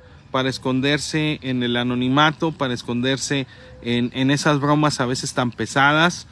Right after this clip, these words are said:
en, en esos, eh, mm, retos que él hace. Por eso quizás no los hace todos en Jiquilpan. Quizás la próxima vez que venga vamos a proponerle, pues, que, que hagamos algo, ¿no? Eh,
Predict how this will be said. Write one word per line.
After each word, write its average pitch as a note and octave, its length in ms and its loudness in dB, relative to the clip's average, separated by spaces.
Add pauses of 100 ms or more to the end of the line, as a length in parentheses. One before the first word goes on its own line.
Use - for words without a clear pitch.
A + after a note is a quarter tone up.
(320)
en, A#2+ 300 0
en B2 200 0
esos, C#3 760 0
eh, A#2 440 -2 (960)
mm, C3 380 -2
retos D#3+ 560 4
que D3 160 2
él D3 100 2
hace. D#3+ 320 2
Por D3 220 -2
eso D3 400 0
quizás C#3 380 -2
no C#3+ 180 2
los C#3+ 220 -2
hace C3+ 200 -4
todos B2+ 320 -4
en A#2+ 80 -6
Jiquilpan. F#3+ 580 0 (480)
Quizás C#3 420 2
la D3+ 140 4
próxima C#3 500 0
vez C3 200 0
que D#3 140 0
venga E3+ 420 4 (460)
vamos C3 460 2
a A#2+ 100 0
proponerle, B2+ 680 0
pues, - 220 -6
que, G#2 320 -6
que A#2 80 -4
hagamos E3+ 420 2
algo, A#3+ 320 4
¿no? A3+ 320 0 (180)
Eh, C#3+ 340 0